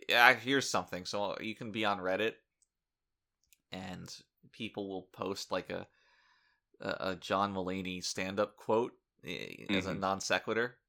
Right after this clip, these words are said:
Speaker 1: and then somebody
Speaker 2: Mm-hmm.
Speaker 1: will reply to it with a link to a subreddit called Unexpected Mulaney.
Speaker 2: Oh.
Speaker 1: And it's just embarrassing.
Speaker 2: You know, uh,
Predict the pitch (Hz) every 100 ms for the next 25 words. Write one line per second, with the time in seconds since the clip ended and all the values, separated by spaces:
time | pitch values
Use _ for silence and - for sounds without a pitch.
0 | _ - 104 101 101 107 107 107 104 101
1 | 101 98 - 95 98 98 113 110 113 -
2 | 113 95 90 - 92 95 98 - - 101
3 | 90 - 98 95 101 98 92 - 95 90
4 | - _ _ _ _ - 98 104 101 -
5 | 104 98 - 104 95 92 90 90 98 117
6 | 123 _ _ _ _ _ _ _ _ _
7 | _ - 80 80 80 80 _ _ _ _
8 | _ _ 104 95 90 - 107 95 - _
9 | - 90 92 90 85 - 78 85 _ _
10 | _ _ _ _ _ _ _ _ _ 123
11 | 160 190 131 131 113 101